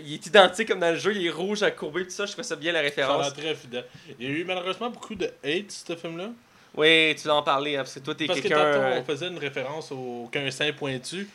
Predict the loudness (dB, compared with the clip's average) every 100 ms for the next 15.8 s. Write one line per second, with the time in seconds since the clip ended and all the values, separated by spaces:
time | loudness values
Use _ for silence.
0 | -12 0 2 4 6 4 4 4 2 0
1 | -2 -2 2 2 0 -2 0 0 0 -4
2 | -6 -10 -6 -4 -4 -8 -14 -20 -20 _
3 | _ _ -20 -20 -20 _ _ -8 -8 -2
4 | 2 6 10 10 8 4 0 -4 -10 -8
5 | -6 -6 -6 -6 -8 -10 -16 -20 -10 -10
6 | -8 -12 -6 -4 -4 -4 -6 -6 -4 -6
7 | -4 -8 -6 -10 -12 -14 -12 -6 -4 -2
8 | -2 -4 -4 -8 -10 -12 -14 -16 -14 -10
9 | -6 -8 -10 -14 -14 -14 -8 -4 -4 -4
10 | -6 -8 -12 -20 -20 -12 -2 0 0 -2
11 | -20 -20 -20 -2 2 4 4 2 0 -4
12 | 0 2 2 2 2 2 0 -2 -4 -2
13 | -2 -2 -4 -6 -6 -6 -8 -10 -12 -6
14 | -4 -4 -4 -8 -6 -6 -4 -4 -4 -2
15 | -2 -2 -4 -6 -6 -6 -8